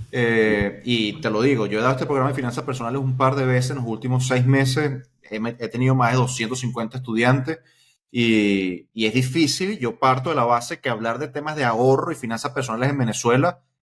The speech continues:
es difícil porque la gente está en una situación, voy a decir la palabra, jodida.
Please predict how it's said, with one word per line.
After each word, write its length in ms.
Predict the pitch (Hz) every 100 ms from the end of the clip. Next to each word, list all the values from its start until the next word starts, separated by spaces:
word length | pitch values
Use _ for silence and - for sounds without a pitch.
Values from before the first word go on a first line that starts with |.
| _
es 200 | 104 101
difícil 560 | 135 135 - 139 135 220
porque 220 | 214 139
la 100 | 107
gente 560 | 101 107 110 151 160 -
está 260 | 101 - 101
en 60 | 120
una 80 |
situación, 640 | 143 123 - 110 113 131 - _ _ _ _ _ _
voy 240 | 113 113
a 80 | 120
decir 200 | 139 127
la 80 | 135
palabra, 380 | 131 143 92 -
jodida. 560 | 104 98 156 117 80